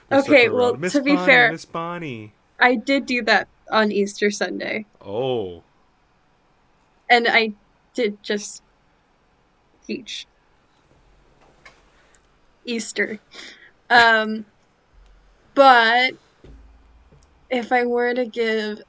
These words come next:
Speaker 2: an Easter Sunday sermon, it would be a headcanon about how all of the disciples are low-key gay for each other.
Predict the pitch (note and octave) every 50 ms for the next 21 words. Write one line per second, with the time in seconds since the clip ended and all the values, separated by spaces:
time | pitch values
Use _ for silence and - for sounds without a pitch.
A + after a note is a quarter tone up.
0 | _ - A#3+ A#3 A3 - A#3 A#3 A3+ - - - - A3 A3 G#3+ - - - A3
1 | A3 G#3+ A3 G#3+ G#3+ A3 - A#2 A#2 A#2 A#2 A#2 - - - _ _ - _ _
2 | _ - - - - A#3 A3+ A3+ A3+ A3+ A3+ A3 A3+ A#3 A#3+ B3 B3 A#3 A3 B3+
3 | A#3+ A#3 A#3 A#3 A#3 - - _ _ _ _ _ _ _ _ _ _ _ _ _
4 | _ _ _ _ _ _ _ _ _ _ _ _ _ A3 A#3 G#3+ - A#3+ B3 A#3
5 | A3 - - C4+ B3 A#3+ A#3 A#3 A#3 A3+ G#3+ A3 G#3+ G3+ G#3+ G#3 A3 G#3+ G3+ G3+
6 | G3+ G3+ G3+ F#3+ - _ _ _ _ _ _ _ _ _ _ _ _ _ _ _
7 | _ _ _ - A3 A3 A3 A3 G#3 G#3+ A3 G3 G3+ G#3 - - G3 F#3 G#3 G3+
8 | G#3 G#3 G#3+ G#3 - G#3+ G3+ G3+ - G3+ G#3 - - F3+ - - D#3 D#3 - -
9 | - - G3+ G3 - A3 - - A3 G#3+ A3 A3 A3+ B3